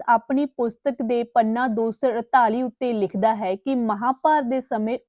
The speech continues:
ਔਲਖ ਨਰੇਸ਼ ਦਾ ਮਹਾਰਾਜਾ ਯੁਧਿਸ਼ਠਰ ਵੀ ਸਭਾ ਵਿੱਚ ਆਉਣਾ ਪ੍ਰਮਾਣਿਤ ਹੁੰਦਾ ਸੀ। ਅਸਲ ਵਿੱਚ ਔਲਖ ਬਹੁਤ ਹੀ ਪ੍ਰਾਚੀਨ ਜੱਟ ਘਰਾਣਾ ਹੈ। ਇਹ ਪਰਮਾਰ ਜੱਟਾਂ ਵਿੱਚੋਂ ਹੀ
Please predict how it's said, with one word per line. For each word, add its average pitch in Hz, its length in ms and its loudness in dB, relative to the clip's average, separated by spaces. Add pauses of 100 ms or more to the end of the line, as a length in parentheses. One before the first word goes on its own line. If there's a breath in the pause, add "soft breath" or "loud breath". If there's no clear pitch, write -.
ਔਲਖ 262 400 10
ਨਰੇਸ਼ 247 460 0
ਦਾ 254 280 4
ਮਹਾਰਾਜਾ 226 680 2
ਯੁਧਿਸ਼ਠਰ 226 680 -2
ਵੀ 233 240 -4
ਸਭਾ 240 440 2
ਵਿੱਚ 233 300 -6 (120)
ਆਉਣਾ 214 280 -4
ਪ੍ਰਮਾਣਿਤ 226 640 -2
ਹੁੰਦਾ 170 280 -10
ਸੀ। - 240 -20 (540)
ਅਸਲ 311 200 2
ਵਿੱਚ 330 240 0 (120)
ਔਲਖ 254 340 8
ਬਹੁਤ 226 420 4
ਹੀ 277 160 0
ਪ੍ਰਾਚੀਨ 240 600 0
ਜੱਟ 196 280 0 (100)
ਘਰਾਣਾ 196 300 -4
ਹੈ। 147 220 -18 (380)
ਇਹ 302 200 2
ਪਰਮਾਰ 240 580 2
ਜੱਟਾਂ 233 380 0
ਵਿੱਚੋਂ 220 380 -4
ਹੀ 226 220 -4